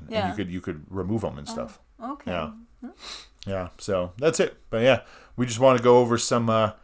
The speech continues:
Speaker 1: easy equinox stuff since that time of year, and, you know, all of us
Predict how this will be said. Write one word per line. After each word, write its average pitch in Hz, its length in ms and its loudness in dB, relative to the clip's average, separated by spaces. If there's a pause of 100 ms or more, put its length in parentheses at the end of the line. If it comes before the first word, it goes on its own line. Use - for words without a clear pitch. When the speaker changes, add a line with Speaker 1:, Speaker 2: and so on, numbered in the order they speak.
(720)
Speaker 1:
easy 127 420 -2
equinox 127 460 2
stuff 135 320 6
since 120 200 -6
that 110 160 0
time 113 280 0
of 104 40 -4
year, 110 400 2
and, 110 120 -4
you 107 80 -2
know, 98 320 0 (560)
all 104 240 6
of 101 100 -2
us - 380 0